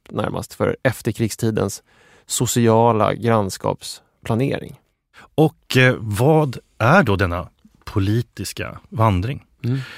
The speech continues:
Speaker 2: Först och främst så handlar det om att försöka komma så nära som möjligt den miljö man vill studera eller de processer som man är intresserad av.
Speaker 1: Ja, själva vandrandet, gåendet, den fysiska, så att säga, det, fötterna.
Speaker 2: Mm.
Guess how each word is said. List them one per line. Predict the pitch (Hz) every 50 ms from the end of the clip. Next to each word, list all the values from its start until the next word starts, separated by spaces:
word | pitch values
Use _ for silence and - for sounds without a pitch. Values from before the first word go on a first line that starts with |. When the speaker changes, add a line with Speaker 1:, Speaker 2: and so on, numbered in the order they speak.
| - - _ _ -
Speaker 2:
Först | - 139 156 -
och | 170
främst | 117 123 104 98
så | -
handlar | 107 120 101 98 117
det | 139 113
om | 90 90 90
att | 90 - - - -
försöka | - - - - 92 90 - - -
komma | - - 151 139 107 92 92 90 82 -
så | - - -
nära | 95 98 110 104 95 87 82 87
som | - - 92 95
möjligt | 104 98 92 90 107 135 117 - _ - - - _ _ _ _
den | - 113 110 104 104 107 104
miljö | 107 104 101 143 143 98 85 90 98
man | 127 107 98
vill | 98 95 90
studera | - - 101 92 117 147 160 120
eller | 85 85 92
de | 98 110 104 98
processer | - - 101 - - 160 147 - - - 110
som | 98 - 101 92
man | 92 90 87
är | 90
intresserad | 90 87 - 95 - - 120 120 120 95
av. | - - - _ _ _ _ -
Speaker 1:
Ja, | 143 139
själva | - - 160 151 147
vandrandet, | 139 123 123 - 170 151 139 123 117 117 117 123 175 196 151 98 80 82 -
gåendet, | 123 117 - 160 147 135 123 117 127 156 180 156 117 90 - - - - - - _
den | - 123 123
fysiska, | - - - - 160 165 160 143 - - 131 123 - - 117
så | - - - 120
att | 107
säga, | - - 131 113 92 - - - - - - - _ _ _ _ _
det, | - - - - - -
fötterna. | - 202 180 - _ _ - - - - - - _ _ -
Speaker 2:
Mm. | 147 123 110 110